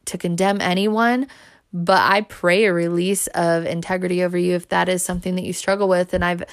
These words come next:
gone through those times where it is easier to just dim your light and kind of hide out and blend in with the world around you. But I want to remind you that you weren't called to be a thermostat and adjust to the temperature around you. You are called to be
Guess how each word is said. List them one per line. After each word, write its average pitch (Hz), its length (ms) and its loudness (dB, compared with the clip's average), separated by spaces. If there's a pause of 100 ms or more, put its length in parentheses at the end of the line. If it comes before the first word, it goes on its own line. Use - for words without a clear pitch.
(480)
gone 208 300 2
through 165 220 0
those 160 340 -2
times 175 280 -4
where 175 100 0
it - 120 -4
is 214 320 0
easier 160 480 -4
to 165 140 -6
just 165 260 -6
dim 190 220 -2
your 180 140 -2
light 175 320 2
and 165 200 -6
kind 185 240 -8
of - 160 -8 (460)
hide 214 280 2
out 202 200 4
and 180 80 -6
blend 180 240 0
in 180 160 0
with 175 180 -2 (440)
the 202 60 -6
world 196 200 4
around 175 260 2
you. 202 80 -2
But 170 100 -2
I 185 60 2
want 208 120 0
to 196 60 0
remind 180 360 0
you 208 60 0
that 185 100 -4
you 190 160 -4
weren't 220 160 -6
called 214 400 2
to - 100 -8
be 170 240 -4
a - 140 -6
thermostat 175 640 0 (440)
and 190 140 -2
adjust 175 360 0
to 185 100 -2
the 175 100 -2
temperature 170 460 -4
around 175 200 0
you. 170 60 -2
You 202 280 -2
are 202 100 -2
called 185 400 0
to - 120 -6
be 180 320 -2